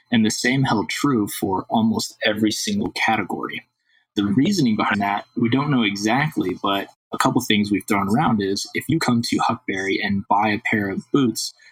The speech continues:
and you get them and they fit and everything goes well, the next time you're looking for a pair of boots, your first instinct is to look back to where you bought your last pair of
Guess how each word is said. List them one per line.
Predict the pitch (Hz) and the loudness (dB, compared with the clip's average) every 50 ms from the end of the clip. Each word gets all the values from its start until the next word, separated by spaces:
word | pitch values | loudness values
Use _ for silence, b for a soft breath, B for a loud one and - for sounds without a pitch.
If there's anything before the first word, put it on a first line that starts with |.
| b | b
and | - 110 101 98 | -2 0 0 0
you | 98 98 | -2 0
get | - 127 131 131 - | 0 0 0 0 0
them | 131 127 123 123 120 120 127 135 135 - | 2 2 4 4 2 2 0 -2 -4 -2
and | 123 110 | -2 0
they | 110 117 117 | 0 0 -2
fit | - - - 139 131 131 127 - | -2 -2 0 0 2 2 0 0
and | - 117 113 | 0 0 0
everything | 110 110 113 - 120 110 | 2 0 0 2 2 0
goes | 107 104 101 - - | 0 -2 -4 -4 -2
well, | - 139 127 117 113 - _ _ _ _ _ _ - | -2 0 0 0 -2 -4 _ _ _ _ _ _ -2
the | 120 107 | 0 2
next | 113 135 156 - - | 2 2 0 0 -2
time | - 151 156 151 | 0 0 2 2
you're | 127 104 | 2 0
looking | 101 107 110 110 - 120 113 | 0 0 0 2 0 0 0
for | - 113 101 | 0 -2 -6
a | 101 - | -6 -4
pair | - - 104 98 | -4 -2 -2 -2
of | 98 95 - | -4 -6 -2
boots, | - - - 156 117 117 - - - - - | 0 2 2 2 2 0 -2 -4 -8 -8 -8
your | - 113 - 110 | -4 -2 -2 -2
first | - - - 135 123 113 - - | -2 -2 -2 0 0 0 -2 -2
instinct | - 151 151 151 - - 107 101 107 113 - | -2 0 0 0 -2 -2 -2 -2 -2 -2 -2
is | 104 107 98 - - - | -2 -2 -4 -4 -6 -4
to | - 110 104 104 101 98 - _ - | -2 0 0 0 0 -4 -6 _ -4
look | 110 107 107 - - | -4 -4 -2 -2 -2
back | 101 98 101 - - | -2 -2 -2 -4 -4
to | - - 110 | -2 -2 -2
where | 107 104 | 0 0
you | 101 95 95 - - | -2 -4 -4 -4 -2
bought | 98 95 - - - | -2 -2 -2 -4 -6
your | 98 95 | -8 -6
last | 90 95 - - - - - - - | -4 -2 0 0 -2 -2 -4 -6 -6
pair | - - - | -6 -6 -6
of | - - | -8 -4